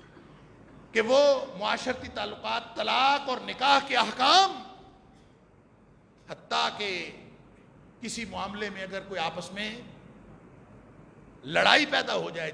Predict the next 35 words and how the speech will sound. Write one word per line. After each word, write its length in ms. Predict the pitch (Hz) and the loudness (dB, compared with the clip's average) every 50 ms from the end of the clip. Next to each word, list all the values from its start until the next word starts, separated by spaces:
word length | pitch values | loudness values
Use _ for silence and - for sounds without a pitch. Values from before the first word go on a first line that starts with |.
| 156 | -6
جھگڑا 380 | - - 208 220 302 349 359 349 330 | -4 -2 0 4 8 8 8 8 6
پیدا 240 | 311 277 262 240 233 | 2 -2 -4 -4 -6
ہو 140 | 185 147 147 - | -8 -10 -12 -14
جائے، 220 | - - - - - - - - - | -18 -20 -20 -20 -20 -20 -20 -20 -18
اللہ! 420 | 180 - - - 151 160 180 160 - - - - - - - _ _ _ _ _ _ _ _ _ _ _ _ _ _ - - _ _ - - - - - | -18 -18 -18 -14 -12 -12 -12 -12 -12 -16 -20 -20 -20 -20 -20 _ _ _ _ _ _ _ _ _ _ _ _ _ _ -20 -20 _ _ -20 -20 -20 -20 -16
فرمایا، 340 | 147 143 147 165 180 196 196 | -12 -8 -4 -2 0 0 -2
پھر 240 | - - - 202 185 | -2 -6 -8 -8 -8
بھی 120 | 185 185 | -8 -8
ان 140 | 175 165 - - | -10 -10 -12 -14
کے 100 | - 156 | -14 -14
ساتھ 320 | 151 - 147 135 151 160 - - - - | -12 -10 -8 -8 -8 -8 -10 -14 -16 -18
ان 60 | 175 | -16
کی 120 | - 185 | -16 -16
صلح 360 | 170 - - 208 208 247 247 | -16 -12 -8 -6 -4 -4 -4
کروانے 420 | - - 175 160 151 143 139 143 139 127 | -4 -4 -6 -8 -8 -8 -10 -12 -14 -14
کے 60 | - 120 | -14 -14
لیے 200 | 117 123 143 160 - | -14 -14 -16 -14 -16
کوئی 220 | 160 156 143 - - - - - - - - - | -16 -18 -18 -18 -20 -20 -20 -20 -20 -20 -20 -16
سکیم 520 | - - - 190 - - 226 247 233 208 180 | -14 -12 -12 -12 -8 -6 -4 -4 -4 -4 -6
بناؤ۔ 400 | 165 123 127 123 123 131 151 202 220 - - - - - - - - - - - - - - - | -6 -6 -8 -8 -8 -8 -8 -8 -10 -12 -14 -18 -20 -20 -20 -20 -20 -20 -20 -20 -20 -20 -18 -12
معاشرے 520 | 123 143 165 190 208 208 - 247 254 247 | -6 -2 0 2 2 0 0 0 0 0
کو 120 | 240 247 202 - | 0 -2 -6 -8
کہا 260 | 165 143 143 175 220 | -8 -8 -6 -6 -6
کہ 100 | - - | -6 -8
اس 140 | 196 - 196 | -12 -12 -12
میں 80 | 202 175 | -10 -8
لگ 240 | 170 190 175 151 139 | -8 -8 -8 -8 -8
جاؤ، 500 | 143 131 135 160 202 233 233 - - - - - - - - | -8 -6 -6 -6 -6 -6 -8 -10 -12 -16 -18 -20 -20 -16 -6
لڑکی 340 | 151 196 220 - - 262 247 | -2 -2 -2 -2 -2 -4 -4
کے 120 | 190 - | -4 -4
خاندان 500 | 208 - 196 202 208 202 202 196 202 202 190 | -4 -2 -2 -2 -2 -2 -2 -2 -2 -2 -4
والوں 220 | 185 180 196 196 | -4 -4 -4 -6
کو 100 | 175 196 | -8 -8
کہا 280 | 175 170 147 165 202 226 - | -8 -6 -2 -2 -2 -2 -4
کہ 60 | 214 | -6